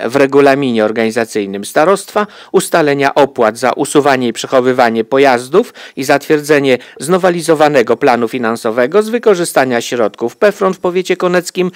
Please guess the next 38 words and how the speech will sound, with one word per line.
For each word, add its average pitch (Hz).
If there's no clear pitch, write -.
na 120
dwa 139
tysiące 151
jedenasty 127
rok. 101
Ale 110
głównym 196
punktem 113
tych 120
obrad 196
było 135
podjęcie 113
uchwały 202
w 196
sprawie 143
udzielenia 196
dla 113
zarządu 180
absolutorium 131
za 117
rok 95
ubiegły. 117
Po 117
zatwierdzeniu 165
sprawozdania 190
finansowego 180
wraz 131
ze 135
sprawozdaniem 170
z 160
wykonania 170
budżetu 165
powiatu 127
za 117
dwa 135
tysiące 131
dziesiąty 117
rok, 131